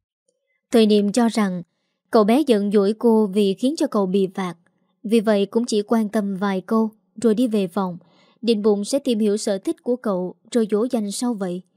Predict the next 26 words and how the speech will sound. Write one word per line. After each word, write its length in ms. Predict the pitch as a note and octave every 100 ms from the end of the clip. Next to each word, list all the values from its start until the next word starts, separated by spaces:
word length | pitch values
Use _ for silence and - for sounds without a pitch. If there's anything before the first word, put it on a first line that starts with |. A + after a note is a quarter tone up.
| _ _
Ai 200 | C#4+ D4
có 140 | D4+
ngờ 300 | D4+ A3 F#3+ F3+ _ _ _ -
Tần 160 | A#3
Đình 200 | A3 A3
thế 300 | A3+ B3+ F4+ E4+
mà 100 | A3
lại 260 | G3 F#3+
ăn 180 | A#3 A3+
số 160 | A#3 A#3
bánh 200 | A#3 B3+
đó, 280 | G3+ A#3+ - _ _
còn 160 | B3 A#3
xảy 200 | A#3 A#3+
ra 180 | D4 C4+
chuyện 300 | A3+ F#3+ F#3
như 120 | G3
thế. 320 | G#3+ A3 D#4+ - _ _ _ _ _ _ _ _
Bà 180 | G#3+ G#3+
Tần 260 | G#3+ G#3 G3+
nhìn 200 | G#3 F#3+
đứa 100 | G#3+
cháu 200 | A#3+ B3
trai 320 | B3 G#3 G3
duy 140 | F#3 F#3
nhất 260 | F#3 D4